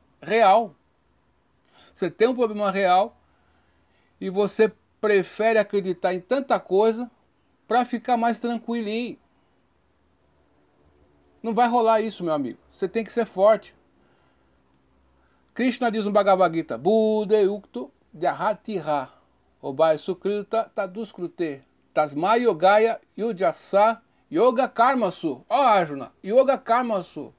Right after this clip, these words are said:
kausalam. Levanta-te e luta, meu amigo. Você tá falando palavras sábias aí, se justificando aqui e tal, mas não adianta, vai adiantar. Aquele pessoal que tá do outro lado vai querer matar você, meu amigo.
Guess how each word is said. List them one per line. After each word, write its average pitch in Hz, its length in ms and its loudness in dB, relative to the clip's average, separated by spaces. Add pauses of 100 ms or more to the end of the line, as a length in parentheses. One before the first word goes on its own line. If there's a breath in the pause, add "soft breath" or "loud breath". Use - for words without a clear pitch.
(160)
kausalam. 214 800 -2 (340 soft breath)
Levanta-te 294 540 -2
e 311 40 -2
luta, 302 340 0
meu 254 120 0
amigo. 208 400 -2 (1900)
Você - 180 -2
tá 285 240 0
falando 262 220 2
palavras 208 400 2
sábias 165 420 0
aí, 220 460 -2
se 196 120 -10
justificando 175 640 -10
aqui 233 420 -2
e 247 60 -2
tal, 247 420 2
mas 254 180 -4
não 262 80 -2
adianta, 233 340 -4
vai 247 180 4
adiantar. 214 500 2
Aquele 220 280 -4
pessoal 226 280 -2
que - 60 -16
tá 226 80 0
do 208 60 -4
outro 208 160 -2
lado 220 140 4
vai 233 100 -2
querer 233 160 0
matar 240 260 -4
você, 262 300 -2
meu 269 140 -2
amigo. 190 280 -2